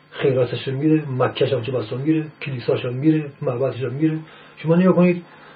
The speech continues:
خود سعید دوستا که در اسرائیل جمعن، بیش از سایر مذاهب در انجام سنت‌های دینیشون تعصب‌های نژاد پرستانه دارن.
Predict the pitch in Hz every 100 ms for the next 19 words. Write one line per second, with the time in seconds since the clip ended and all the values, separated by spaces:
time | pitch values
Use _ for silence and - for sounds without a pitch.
0 | - - 160 175 160 - - - _ _
1 | _ _ _ _ - - 143 147 - 170
2 | 156 160 151 - 147 139 147 156 165 120
3 | - - - - 151 196 214 185 160 165
4 | 156 160 156 143 135 156 147 156 131 -
5 | - - - - - - 151 156 139 180
6 | 175 160 113 - - - - - 160 151
7 | - 147 135 147 156 - 135 - 147 131
8 | - 135 123 151 160 156 123 - - 147
9 | 139 - 131 117 107 113 110 101 92